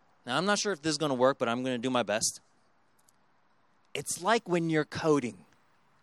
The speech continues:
I, and I don't know anything beyond "Hello World," so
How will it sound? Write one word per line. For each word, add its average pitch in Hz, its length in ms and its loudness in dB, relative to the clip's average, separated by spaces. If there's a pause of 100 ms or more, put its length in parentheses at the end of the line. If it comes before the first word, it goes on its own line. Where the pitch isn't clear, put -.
(2250)
I, 101 180 -8
and 117 160 -6
I 113 180 2
don't 190 160 0
know 151 100 6
anything 143 300 -2
beyond 120 300 0
"Hello 123 280 4
World," 107 500 2
so 90 440 -8